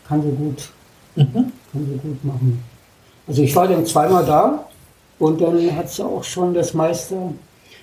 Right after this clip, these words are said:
Speaker 1: von mir geschickt gekriegt gehabt und hat mir gesagt, wo es lang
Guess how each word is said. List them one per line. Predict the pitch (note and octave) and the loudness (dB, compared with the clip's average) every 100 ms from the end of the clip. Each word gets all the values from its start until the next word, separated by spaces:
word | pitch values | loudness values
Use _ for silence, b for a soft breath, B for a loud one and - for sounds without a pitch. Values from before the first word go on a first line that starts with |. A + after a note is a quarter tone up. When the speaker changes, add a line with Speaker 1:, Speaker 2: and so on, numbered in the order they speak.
| B | B
Speaker 1:
von | F3+ F3 | 0 2
mir | E3+ | 2
geschickt | D#3+ - G#3+ G#3+ | 2 0 -2 -2
gekriegt | A#3+ - G#3+ G#3+ | -6 -2 -4 0
gehabt | G#3 G3+ - - - | 0 0 -4 -16 -4
und | F3 D#3+ D#3 | -2 -2 -4
hat | E3+ F3 | -6 -2
mir | E3+ D#3 | 0 0
gesagt, | C#3+ E3+ F3 - | 0 0 0 -6
wo | D#3 | -10
es | C3 | -6
lang | E3+ F#3+ | -4 -4